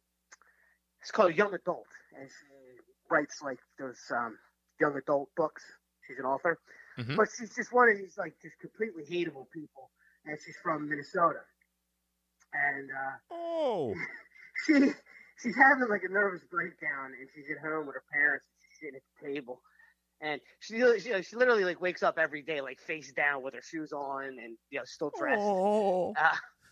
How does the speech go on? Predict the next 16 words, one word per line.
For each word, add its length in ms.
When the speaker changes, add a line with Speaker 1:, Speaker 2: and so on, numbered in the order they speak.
Speaker 1:
but, 160
uh, 140
she's 160
sitting 260
there 120
with 80
her 140
parents, 440
and 160
she 120
goes, 220
she 100
goes, 120
"I 80
think 280
I, 300